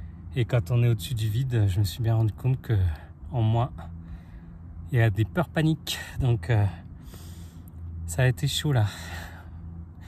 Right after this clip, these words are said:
Je faisais pas le fier. Et là, pourquoi je fais cette vidéo ? C'est parce que, euh,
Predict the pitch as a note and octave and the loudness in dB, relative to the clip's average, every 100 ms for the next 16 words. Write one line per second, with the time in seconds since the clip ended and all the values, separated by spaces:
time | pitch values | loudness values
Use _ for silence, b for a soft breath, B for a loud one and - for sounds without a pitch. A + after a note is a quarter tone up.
0 | B B B B - - D#3+ C3 - C#3+ | B B B B -10 -4 0 0 0 -2
1 | - C#3 C3 - - B B B B B | -2 -2 -2 -4 -14 B B B B B
2 | - - D3 E3 G3+ A3 F3+ - F#3 E3+ | -14 -2 2 2 2 0 -4 0 0 0
3 | - D#3+ E3 C#3+ D3 F3+ A#3+ - D#3+ - | -2 0 0 0 4 4 4 0 -2 0
4 | - D#3 D3 | 2 6 6